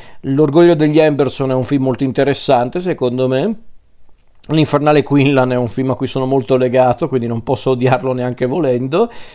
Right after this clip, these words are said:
Sono un po' più severo con i film basati sui drammi shakespeariani, il Macbeth e l'Otello di,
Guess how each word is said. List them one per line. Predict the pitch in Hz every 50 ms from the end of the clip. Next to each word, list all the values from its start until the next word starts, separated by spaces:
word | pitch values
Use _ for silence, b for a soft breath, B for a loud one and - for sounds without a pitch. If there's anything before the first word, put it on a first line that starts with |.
| B B B B B B B B B
Sono | - - - 185 208 226
un | 247 240 220
po' | - 254 240
più | 240 - 247 269 330
severo | - - - 269 220 220 226 247 254 247
con | - 208 180 170 170
i | 165 160 156 139
film | - - - 156 160 156 160 156 156 151 147 139 139 139 127 117
basati | 113 120 131 113 127 147 147 147 151
sui | - - 139 135 135 131 127
drammi | 123 131 135 135 135 120
shakespeariani, | - 127 117 - - - 131 127 120 127 127 123 123 123 123 123
il | 123
Macbeth | 120 123 123 127 131 123 - 127 131 127 131 127 - - -
e | 135 127
l'Otello | 123 123 123 - 131 123 123 127 123 120 123
di, | 120 120 120 117 117 117 117 117 110